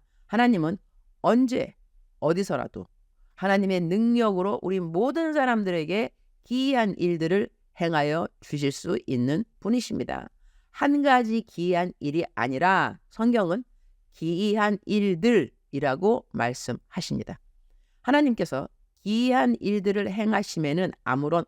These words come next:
어려움이 없으십니다. 그러나 우리들은 자신을 성결하게 함으로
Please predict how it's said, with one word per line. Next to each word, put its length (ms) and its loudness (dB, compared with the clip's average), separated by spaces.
어려움이 600 -2
없으십니다. 800 -6
그러나 420 -2
우리들은 540 2
자신을 500 0
성결하게 720 -2
함으로 580 2